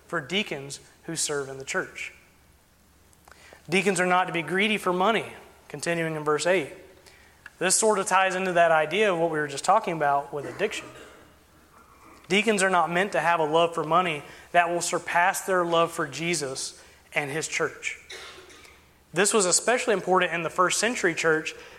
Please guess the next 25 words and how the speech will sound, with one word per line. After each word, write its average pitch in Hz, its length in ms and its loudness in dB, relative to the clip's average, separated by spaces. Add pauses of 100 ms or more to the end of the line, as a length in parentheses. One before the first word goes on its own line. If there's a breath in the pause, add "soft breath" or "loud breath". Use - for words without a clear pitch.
(100)
because 180 400 2
the 170 100 2
deacons 196 420 0
were 175 380 2 (220 loud breath)
the 180 80 -2
distributors 175 680 0
of 156 100 -4
the 147 80 0
funds 175 380 0
and 160 140 -4
the 151 80 -4
food. 160 420 -2 (420 loud breath)
So 190 240 2
if 180 180 0
a 180 60 0
deacon 202 360 0
was 160 180 -2
greedy, 170 520 2 (320 loud breath)
there 185 160 4
would 202 120 4
be 185 120 2
a 165 60 2
temptation 180 720 -2
to - 140 -10
steal 151 520 -2